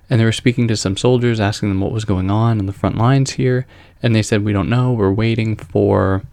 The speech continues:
waiting to find out on C N N." So this is a pretty classic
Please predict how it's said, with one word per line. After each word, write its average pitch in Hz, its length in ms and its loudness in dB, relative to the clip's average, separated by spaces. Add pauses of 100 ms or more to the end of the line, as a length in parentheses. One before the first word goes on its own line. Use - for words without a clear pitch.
(880)
waiting 131 300 4
to 120 60 -2
find 110 300 2
out 101 240 2
on 104 200 0
C 110 180 -2
N 98 120 0
N." 120 220 -4 (800)
So - 140 -2
this 160 180 2
is 135 220 -2 (160)
a 107 520 -2
pretty 113 200 2
classic 98 580 -2